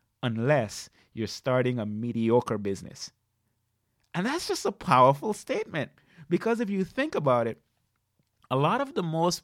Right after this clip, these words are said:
powerful companies that we have were formed in terrible economic times, when there were a lot of economic crises and, um,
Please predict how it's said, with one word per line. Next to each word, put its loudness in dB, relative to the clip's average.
powerful 0
companies -2
that -2
we -2
have -2
were 2
formed 0
in -2
terrible 0
economic -2
times, -8
when -4
there 0
were 2
a 0
lot -2
of -8
economic -4
crises -4
and, -10
um, 0